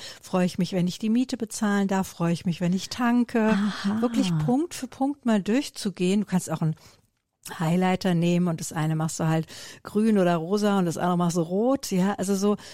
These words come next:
Speaker 1: wirklich so nach so einem Prinzip zu gehen und dann mal zu gucken, lehne ich viel davon ab oder, oder bin ich dankbar, dass ich meine Miete zahlen darf, weil ich auch eine schöne Wohnung hab oder dankbar, dass ich eben im Biomarkt einkaufen gehen kann und vielleicht nicht im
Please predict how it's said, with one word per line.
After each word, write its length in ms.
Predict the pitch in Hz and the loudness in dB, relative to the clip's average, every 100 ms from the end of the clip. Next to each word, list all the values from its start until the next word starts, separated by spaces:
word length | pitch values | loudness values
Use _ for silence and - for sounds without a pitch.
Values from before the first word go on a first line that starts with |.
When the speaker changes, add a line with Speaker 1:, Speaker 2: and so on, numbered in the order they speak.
| - | -14
Speaker 1:
wirklich 280 | - 220 247 | -8 -4 -4
so 120 | - 220 | 0 2
nach 200 | 208 202 | 2 0
so 160 | - | -2
einem 80 | 190 | -4
Prinzip 480 | - 190 - - 240 - | -2 -6 -6 -6 -6 -8
zu 160 | - | -10
gehen 300 | 214 202 220 | -6 -2 0
und 160 | 202 202 | -2 -2
dann 120 | 208 | 0
mal 160 | 208 196 | 0 -2
zu 140 | - | -6
gucken, 460 | - - - 233 233 - - - - | -8 -8 -4 -4 -4 -6 -20 -20 -4
lehne 260 | 185 208 | 0 2
ich 120 | 214 - | 2 0
viel 220 | - 208 | -2 0
davon 360 | 196 175 165 160 | 0 0 -2 -2
ab 460 | 180 247 - - _ - - _ | -4 -4 -8 -16 _ -20 -20 _
oder, 540 | - 208 202 190 190 226 | -4 0 2 2 0 -2
oder 220 | - 190 | -2 -2
bin 160 | 185 196 | 0 2
ich 180 | 185 - | 0 0
dankbar, 340 | 185 262 - 220 | 0 0 0 0
dass 180 | 165 | 0
ich 80 | - | 0
meine 180 | 175 180 | 2 4
Miete 260 | 240 339 359 | 4 2 -4
zahlen 340 | - 180 170 | -4 -2 -2
darf, 200 | 165 170 | -4 -2
weil 100 | 175 | -2
ich 140 | 185 | -4
auch 80 | 180 | -4
eine 100 | 202 | -4
schöne 340 | 185 208 190 180 | -2 2 2 2
Wohnung 360 | 233 277 226 | 0 0 0
hab 220 | 190 170 - | 0 -2 -2
oder 280 | 180 170 175 - - - | 0 0 -2 -10 -18 -12
dankbar, 440 | - 180 214 208 190 | -2 0 2 2 0
dass 180 | 185 - | 0 -4
ich 100 | 190 | -6
eben 180 | 180 | -4
im 140 | 190 196 | -2 0
Biomarkt 540 | 233 240 214 196 - | 2 2 4 2 0
einkaufen 500 | 180 208 226 190 196 | 0 0 0 0 0
gehen 200 | 180 175 | 0 -2
kann 340 | 170 175 180 196 | 0 0 0 0
und 120 | 196 | -4
vielleicht 360 | 196 185 185 | 0 0 0
nicht 220 | 220 240 - | 0 0 0
im 260 | 196 185 | 0 0